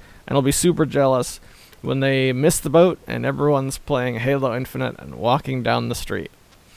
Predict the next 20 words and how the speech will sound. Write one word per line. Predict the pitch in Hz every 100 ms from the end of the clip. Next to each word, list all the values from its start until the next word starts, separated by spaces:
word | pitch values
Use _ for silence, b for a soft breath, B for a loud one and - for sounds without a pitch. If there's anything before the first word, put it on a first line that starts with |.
| B B B B B -
Uh, | 117 113 110
later, | 135 156 151
he | 143
goes | 151 143
on | 135
to | 131
say, | 143
"I | 123
wasted | 131 165 - 160
an | 160
hour | 156 143 143 143 123
of | - 131 135
my | - 120
life | 123 139 139 - - b b b b b b -
to | 131
some | 165 180 147
weirdo | 160 170 156 143
talking | - 151 - 151
to | 147 139
himself, | 123 - 127 123 -